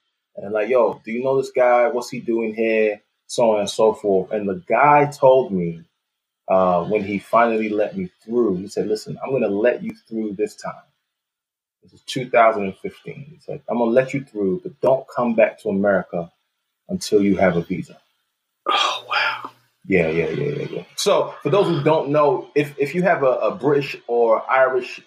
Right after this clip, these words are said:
Speaker 1: passport, European passport, you were allowed to come into America on what's called an etsa, which is a visa waiver. So you, uh, I wasn't doing anything illegal for those, "Oh, yeah, he's a legal immigrant."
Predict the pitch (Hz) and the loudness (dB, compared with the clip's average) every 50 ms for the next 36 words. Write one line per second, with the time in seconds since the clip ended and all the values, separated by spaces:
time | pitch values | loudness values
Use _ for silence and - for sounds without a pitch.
0 | - - 127 123 - - - - - 127 123 120 117 117 113 113 117 117 110 110 | -2 2 4 4 4 2 -2 -6 -2 0 2 4 2 2 0 -2 -4 -6 -6 -6
1 | - 127 120 117 110 - - 113 110 - - - 110 101 - - _ _ _ _ | -8 -6 -6 -6 -6 -2 0 0 0 0 -2 -2 -2 -2 -2 -4 _ _ _ _
2 | _ - 143 170 170 147 139 131 127 127 131 131 131 131 - - - - 143 135 | _ 0 2 4 4 4 4 4 4 4 4 4 2 2 0 -4 -6 -4 -2 -2
3 | 127 117 123 123 117 - 117 110 110 113 117 117 110 104 - 113 107 104 - 101 | -2 -2 -6 -8 -8 -6 -6 -4 -2 0 0 0 0 0 -2 -2 -2 -2 -2 -2
4 | 104 113 117 - - - - - 87 - 90 - _ - - - - - - 95 | -2 -2 -4 -4 -6 -6 -4 -2 -2 -2 -4 -2 _ -2 -2 -2 -4 -6 -6 -6
5 | 87 101 107 - 104 90 98 87 85 90 131 87 - 107 101 98 110 113 110 104 | -6 -6 -8 -10 -10 -10 -10 -10 -8 -8 -8 -4 -2 -2 0 2 2 0 0 -2
6 | - - - _ _ _ _ _ _ - - 117 113 123 127 117 117 117 113 104 | -4 -10 -20 _ _ _ _ _ _ -12 -10 -6 -2 -2 -2 -2 0 0 0 0
7 | 101 101 120 135 143 151 170 170 165 165 - 170 170 175 180 175 170 156 143 123 | 0 0 2 2 2 2 2 2 0 0 0 -2 -2 0 0 2 2 0 0 0
8 | 123 120 - 117 113 120 117 117 120 - 110 123 123 110 - - - - - 175 | -2 -4 -4 -4 -2 -2 -2 -2 -2 -2 -2 -2 -2 -4 -6 -8 -8 -8 -8 -8
9 | 202 202 185 185 165 156 165 190 202 202 190 185 196 196 180 143 131 110 - | -8 -6 -4 -4 -4 -2 -2 -2 0 2 2 4 4 4 4 0 -2 -6 -10